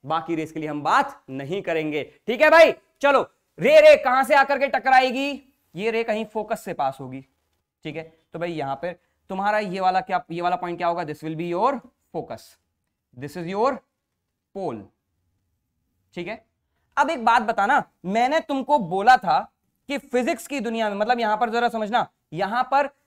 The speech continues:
laws of reflection हमेशा वैलिड होते हैं। अगर मैं यहां से एक नॉर्मल ड्रॉ करता हूं, मैंने यहां से एक नॉर्मल ड्रॉ कर दिया, ये नॉर्मल है,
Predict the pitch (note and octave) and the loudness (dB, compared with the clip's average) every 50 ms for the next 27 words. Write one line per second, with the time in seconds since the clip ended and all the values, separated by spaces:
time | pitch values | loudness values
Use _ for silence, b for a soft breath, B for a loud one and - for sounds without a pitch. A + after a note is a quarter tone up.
0 | _ _ _ _ _ _ _ - F#3 F#3+ A#3 B3+ C#4 C#4+ D#4+ D#4+ - C4+ C#4 - | _ _ _ _ _ _ _ -8 0 4 6 8 8 8 6 6 4 4 -4 -4
1 | C4+ C4+ C4 - D4+ D4 C4 C4 C4 B3+ - D4 C4 B3+ B3+ B3+ C#4 B3+ C4 B3+ | -4 -6 -4 -4 -6 -6 -6 -4 -6 -2 -2 0 2 4 2 2 2 -4 -4 -4
2 | C4+ C#4+ C#4+ B3+ E3+ - _ _ _ _ _ _ _ _ _ _ - - G3+ G#3+ | -4 -4 -4 -4 -6 -8 _ _ _ _ _ _ _ _ _ _ -6 -6 -6 -4
3 | A3 B3+ B3+ C4 C4+ C4+ B3 A#3 A3 G3+ G#3 G#3 G#3 A3+ A#3+ A3+ A3+ A3 G#3 G3+ | -4 -6 -4 -4 -6 -4 -4 -4 -2 -2 -4 -4 -4 -6 -6 -4 -6 -6 -6 -4
4 | F3+ E3+ E3+ E3 E3+ F#3+ G3 F#3 D3+ D#3+ D#3 D#3 D#3 C#3 A#2 - - A#2+ A#2 A#2+ | -2 -2 -2 -2 -2 -4 -6 -4 -4 -4 -4 -4 -6 -8 -14 -12 -14 -14 -14 -14
5 | B2 D#3+ F3+ _ _ _ _ _ _ _ _ _ _ _ _ _ _ _ _ _ | -16 -20 -20 _ _ _ _ _ _ _ _ _ _ _ _ _ _ _ _ _
6 | _ _ - D3 D3 D3+ E3 E3+ E3+ D3+ C#3 C#3+ C#3+ E3+ F3+ D#3 D#3 D3 C#3+ C#3 | _ _ -14 -12 -10 -8 -8 -6 -6 -6 -6 -8 -8 -10 -12 -10 -6 -6 -6 -6
7 | D3 D3 C#3+ C#3 C3 A2+ A2+ G2+ G#2 A2 G#2+ - _ _ _ _ _ _ _ - | -6 -8 -8 -10 -10 -12 -12 -16 -16 -16 -18 -18 _ _ _ _ _ _ _ -8
8 | A3 C#4 C4 B3+ A#3+ A#3 A#3+ B3 A#3 F#3 C3 - | -4 -2 2 2 2 4 4 2 0 0 -4 -8